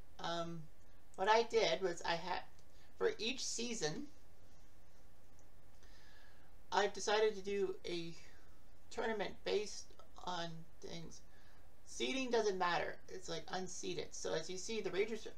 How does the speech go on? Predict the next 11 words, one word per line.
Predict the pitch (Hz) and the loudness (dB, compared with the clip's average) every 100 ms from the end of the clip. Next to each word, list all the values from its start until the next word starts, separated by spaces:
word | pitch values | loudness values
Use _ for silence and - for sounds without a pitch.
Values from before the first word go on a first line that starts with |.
| - - | -6 2
Boston, | 190 196 202 196 | 6 6 4 0
Chicago, | - 190 190 185 | 0 2 2 0
Montreal | 175 - 170 | -4 -4 -2
are | 156 156 - | -2 -2 -4
here. | 160 - - - - | -4 -4 -6 -6 -4
This | 170 170 | -4 -2
is | 208 | -2
a | 220 | -2
sixty-four | 226 226 226 214 | -2 -2 0 2
sixty-five | 214 214 220 196 190 | 2 0 2 4 4
season. | 196 170 165 175 | 4 -4 -4 -6